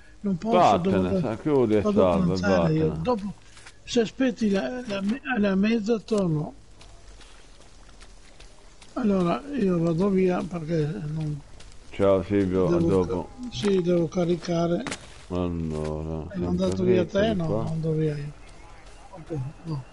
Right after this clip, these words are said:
Speaker 1: Niente, niente, adesso
Speaker 2: Allora,
Speaker 1: carico.
Speaker 2: sempre dritto, qua c'è lo scavo. C'è lo scavo.
Speaker 1: Ricarico con tutto.
Speaker 2: Dovrebbe essere qui lo scavo.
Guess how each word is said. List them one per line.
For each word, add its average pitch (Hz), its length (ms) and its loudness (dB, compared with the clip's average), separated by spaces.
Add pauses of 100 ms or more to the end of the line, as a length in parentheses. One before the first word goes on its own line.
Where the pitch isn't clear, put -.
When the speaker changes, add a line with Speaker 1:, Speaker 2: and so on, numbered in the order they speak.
(960)
Speaker 1:
Niente, 202 500 2
niente, 185 340 0
adesso 180 140 4
Speaker 2:
Allora, 180 260 4
Speaker 1:
carico. 190 440 2
Speaker 2:
sempre 107 160 0
dritto, 123 520 2
qua 101 160 0
c'è 104 140 -2
lo 90 120 0 (140)
scavo. 73 440 -2 (1300)
C'è 95 80 -4
lo 85 180 -4 (100)
scavo. - 300 -2
Speaker 1:
Ricarico 185 460 -2
con 170 260 0
tutto. 156 440 -6 (2500)
Speaker 2:
Dovrebbe 90 360 0
essere 98 420 -4
qui 90 160 -2
lo 76 140 -6 (140)
scavo. 65 460 -8